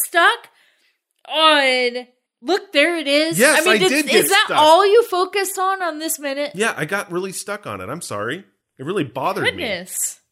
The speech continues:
Speaker 2: Yeah, really irritated me, actually. I was like, "What is this? This doesn't make sense. Is this written? Is this a movie script?"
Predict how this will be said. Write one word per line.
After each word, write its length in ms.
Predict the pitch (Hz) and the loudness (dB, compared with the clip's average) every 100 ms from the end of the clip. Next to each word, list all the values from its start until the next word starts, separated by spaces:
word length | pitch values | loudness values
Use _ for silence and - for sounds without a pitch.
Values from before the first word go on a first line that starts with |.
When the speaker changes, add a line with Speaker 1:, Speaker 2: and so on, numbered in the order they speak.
| _ | _
Speaker 2:
Yeah, 280 | 208 101 - _ _ _ | -12 -12 -14 _ _ _
really 460 | 135 185 120 92 107 | -18 -12 -10 -12 -14
irritated 480 | 143 - 92 82 | -16 -14 -14 -14
me, 180 | 82 80 | -18 -18
actually. 500 | 78 73 - 80 69 | -18 -18 -20 -20 -20
I 40 | _ _ | _ _
was 100 | _ | _
like, 120 | 151 156 | -16 -12
"What 120 | 262 | -14
is 120 | 202 | -12
this? 180 | - - | -14 -14
This 140 | 170 | -14
doesn't 200 | 190 180 | -14 -14
make 140 | 180 175 | -14 -14
sense. 420 | - 165 80 _ _ _ _ | -14 -16 -16 _ _ _ _
Is 180 | - 139 | -8 0
this 220 | 202 214 | 2 0
written? 640 | 147 139 180 202 226 247 262 _ _ | -2 -2 -2 -2 -10 -10 -16 _ _
Is 160 | 147 131 | -10 -2
this 200 | 208 208 | -2 2
a 280 | 151 123 - _ | 0 0 -10 _
movie 480 | 139 156 196 240 240 | -6 -2 -2 -4 -4
script?" 600 | - - 226 277 320 - | -6 -4 -2 -2 -4 -14